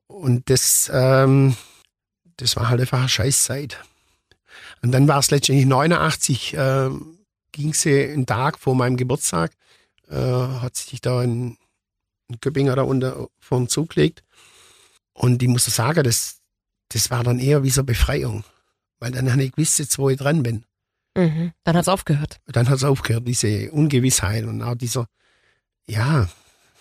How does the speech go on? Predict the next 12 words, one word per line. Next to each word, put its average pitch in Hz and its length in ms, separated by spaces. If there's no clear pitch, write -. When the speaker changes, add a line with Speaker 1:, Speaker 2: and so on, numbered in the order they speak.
Speaker 2:
Weil - 100
sie's 302 100
davor 220 240
immer 185 160
angedroht 226 500
hat, 262 100
also 180 160
immer 185 140
Versuche 196 400
hatte 240 300
schon, 247 280
oder? 175 320